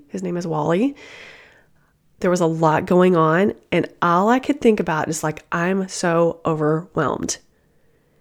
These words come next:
And so I did a thought download. I did this think in ink. I'm like, "What is going on? What is really going on?"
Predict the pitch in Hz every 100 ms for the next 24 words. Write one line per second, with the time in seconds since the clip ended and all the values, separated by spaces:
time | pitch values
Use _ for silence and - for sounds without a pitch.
0 | _ _ _ _ _ _ _ - 180 196
1 | 180 175 175 175 175 _ _ _ _ _
2 | _ _ _ _ _ _ _ _ _ _
3 | - 196 180 170 196 202 214 302 220 127
4 | - _ _ _ - 180 190 190 214 -
5 | - 180 190 - - 175 180 - 277 -
6 | - 180 170 - 196 262 294 277 262 196
7 | 175 175 175 180 _ 165 156 233 359 320
8 | 160 160 180 175 160 156 147 131 - -
9 | 64